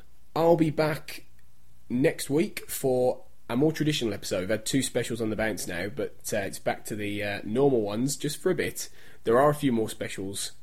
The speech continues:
to come soon. I've got a couple of things in the works. But beyond that, then it's just business as usual. There'll be reviews next week of some of the new films that are out. So until then, you can find us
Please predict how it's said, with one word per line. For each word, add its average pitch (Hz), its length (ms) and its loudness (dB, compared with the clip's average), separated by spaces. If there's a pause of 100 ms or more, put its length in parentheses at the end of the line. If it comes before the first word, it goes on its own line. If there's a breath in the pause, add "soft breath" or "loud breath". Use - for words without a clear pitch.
(120)
to - 80 -6
come 104 380 -4 (180)
soon. 95 500 -4 (260 loud breath)
I've 110 80 -8
got 110 120 -2
a - 20 -8
couple - 220 -6
of 101 60 -8
things 101 360 -4 (320)
in 117 240 2
the 101 80 -4
works. 85 560 -6 (580 loud breath)
But - 380 -2 (160)
beyond 131 360 4
that, 117 260 0 (100)
then 117 240 2
it's - 240 0
just - 560 -4 (260)
business 123 300 -2
as 120 120 -2
usual. 107 420 0 (100)
There'll 110 120 -2
be 110 60 2
reviews 113 360 0
next - 220 -2
week 110 360 -2
of 101 160 -2
some 113 140 -2
of 104 80 -4
the 107 40 -4
new 107 140 -2
films 104 300 -4
that - 120 -4
are 110 80 2
out. 180 380 0 (640 soft breath)
So 120 440 2
until 156 360 4
then, 139 400 6 (360)
you 113 80 -4
can 110 120 -4
find 127 280 6
us 113 200 0